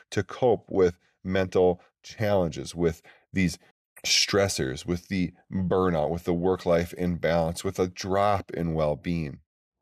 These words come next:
The other thing that can help in an interpersonal aspect is honestly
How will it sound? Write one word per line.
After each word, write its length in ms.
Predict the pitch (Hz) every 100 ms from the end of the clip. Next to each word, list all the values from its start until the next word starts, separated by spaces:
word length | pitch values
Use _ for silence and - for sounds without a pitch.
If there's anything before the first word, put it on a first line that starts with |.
| _ _ _ - - _
The 100 | 113
other 160 | 120 135
thing 460 | 131 143 139 127 -
that 200 | 113 110
can 120 | 117
help 280 | 101 98 131
in 100 | 113
an 160 | 92
interpersonal 540 | 101 107 107 104 104 101
aspect 400 | 104 120 113 -
is 200 | 117 104
honestly 580 | 71 95 131 - 95